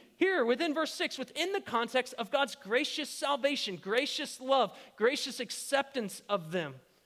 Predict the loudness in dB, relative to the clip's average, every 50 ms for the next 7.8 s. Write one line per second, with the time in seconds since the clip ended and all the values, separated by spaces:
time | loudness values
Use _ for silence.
0 | _ _ -4 -2 -2 -2 0 2 2 2 2 0 0 -2 -2 -2 0 0 2 4
1 | 4 2 2 2 -2 -4 -4 -4 0 2 2 2 2 0 0 0 2 2 2 2
2 | 2 -2 -2 0 0 0 2 2 2 2 0 0 -4 -2 -2 0 0 0 0 0
3 | -4 -18 -20 -20 -20 _ _ -4 2 4 4 4 6 4 2 2 2 0 0 4
4 | 4 4 4 4 4 2 2 2 2 2 2 0 0 0 0 0 0 0 -2 -4
5 | -4 -8 -16 -20 _ -4 0 2 2 4 6 6 4 4 4 2 2 2 2 2
6 | 0 -2 -6 -14 -20 -20 _ -4 2 4 4 4 2 0 0 2 2 2 2 2
7 | -2 -8 -8 -4 0 2 2 2 2 2 2 2 0 -2 -4